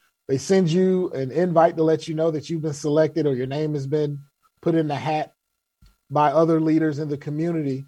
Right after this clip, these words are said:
And so that was a great surprise for me because being an Atlanta native and doing so much in the city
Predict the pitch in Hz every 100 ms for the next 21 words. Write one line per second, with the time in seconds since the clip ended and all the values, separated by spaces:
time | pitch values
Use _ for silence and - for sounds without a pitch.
0 | _ _ _ 147 147 170 208 190 170 185
1 | 180 175 151 190 190 165 156 143 135 135
2 | 127 147 127 165 175 165 139 131 151 160
3 | 151 135 160 175 151 131 127 143 165 139
4 | 156 156 147 147 143 127 - 190 160 131